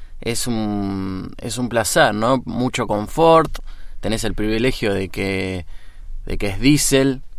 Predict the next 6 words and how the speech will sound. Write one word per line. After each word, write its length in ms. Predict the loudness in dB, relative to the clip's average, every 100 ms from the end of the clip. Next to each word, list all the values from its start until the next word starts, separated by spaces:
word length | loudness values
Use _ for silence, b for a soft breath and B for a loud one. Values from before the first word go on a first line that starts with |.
| -12 -8
no, 260 | -4 -4
no 160 | -4 -6
consume 500 | -4 -6 -4 -4 -4
nafta 360 | -4 -6 -4 -4
super, 480 | 0 2 4 2 0
entonces 640 | -4 -2 -2 -2 -4 -4